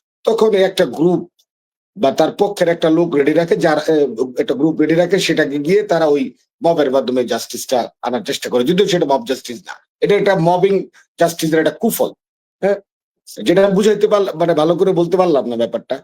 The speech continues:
হ্যাঁ, আমাদের সমাজে কিছু দুষ্কৃতিকারী আছে, ষড়যন্ত্রকারী আছে, দেখতে শুনতে তারা ভদ্রলোকের মতোই,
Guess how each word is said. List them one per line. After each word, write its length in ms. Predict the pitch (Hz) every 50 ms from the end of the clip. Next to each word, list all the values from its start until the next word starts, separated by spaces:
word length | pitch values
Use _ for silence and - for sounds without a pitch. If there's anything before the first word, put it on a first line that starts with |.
| _ _ -
হ্যাঁ, 200 | 104 117 113 -
আমাদের 380 | - 127 139 151 147 165 180
সমাজে 720 | - - - 151 151 170 170 156 175 196 214 240 240 240 - -
কিছু 240 | - 147 147 - 156
দুষ্কৃতিকারী 760 | 127 135 147 147 - - - 170 165 185 - 180 156 156 156
আছে, 340 | 147 131 123 - 151 170 160
ষড়যন্ত্রকারী 800 | - - 151 143 147 135 151 143 135 143 - 151 143 123 127 127
আছে, 260 | 123 120 - 143 143
দেখতে 400 | 135 123 160 160 - - - 147
শুনতে 280 | 147 156 151 135 147
তারা 220 | 120 - 147 139 127
ভদ্রলোকের 580 | 113 120 113 107 143 143 143 143 143 143 135
মতোই, 460 | 131 139 135 139 156 175 190 - -